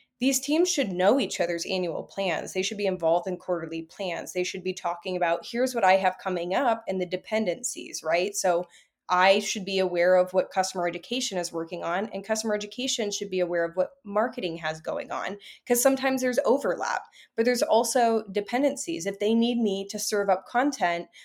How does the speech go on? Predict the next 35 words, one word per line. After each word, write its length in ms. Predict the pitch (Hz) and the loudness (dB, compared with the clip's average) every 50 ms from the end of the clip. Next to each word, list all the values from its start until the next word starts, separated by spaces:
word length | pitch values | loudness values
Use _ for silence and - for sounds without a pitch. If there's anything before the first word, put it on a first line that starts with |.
| _ _ | _ _
but 80 | - 202 | 0 2
I'm 80 | 202 196 | 4 4
also 260 | 202 202 202 - 208 | 4 4 4 0 -2
doing 400 | 196 190 190 190 190 185 - - | 0 0 0 0 0 -2 -4 -4
this, 280 | 165 202 208 202 - - | 0 0 0 0 2 2
that, 260 | - 185 180 175 - | 4 4 6 4 2
and 80 | 190 190 | 0 2
the 120 | 185 202 | 4 4
other 180 | 247 311 294 - | 6 6 4 0
thing, 500 | - - 165 160 165 170 196 226 226 - _ _ _ _ | 0 -2 -2 -2 -2 -2 -4 -6 -8 -10 _ _ _ _
well, 460 | _ 175 180 180 180 185 190 190 - - _ | _ 6 8 8 10 8 6 4 -2 -10 _
we 160 | 196 208 214 | -2 0 2
need 200 | 220 226 226 226 | 4 4 4 2
to 80 | 233 202 | 0 -4
be 160 | 220 214 208 | -2 2 2
able 140 | 202 190 196 | 2 4 4
to, 80 | 190 | 4
like, 180 | 180 165 165 - - _ - | 4 4 2 0 -8 _ -6
kinda 200 | - 247 233 208 | -4 -2 -2 0
sequence 640 | - - - 190 190 190 - - 220 226 226 226 | -2 -2 -2 -4 -4 -4 -2 0 2 2 2 2
those 340 | - 226 226 240 240 233 - | 0 2 2 2 2 0 -2
things 420 | - 247 240 240 240 240 247 240 - | -2 0 0 2 2 0 0 -2 -2
and, 260 | - 185 185 180 180 - | -2 -2 -2 -2 0 -2
and 120 | 190 196 | -2 4
make 200 | 190 185 185 185 | 6 4 4 4
sure 120 | - 214 185 | 2 -2 0
that 140 | 180 180 - | 0 0 0
there's 180 | 170 175 165 | -2 -4 -4
bandwidth. 580 | 160 - 185 214 277 269 196 - - - - - _ _ - - - _ - | -4 -4 -2 0 0 -2 -2 -4 -6 -8 -10 -12 _ _ -20 -20 -20 _ -8
And 100 | 208 202 | -6 -2
so 140 | - 214 | 0 0
we 100 | 208 214 | 0 0
should 220 | 214 - - 214 190 | -4 -4 -4 -4 -4
be 120 | 202 196 | -4 -6
doing, 520 | 180 170 202 196 190 190 185 190 202 196 | -6 -6 -2 2 2 2 2 2 -2 -6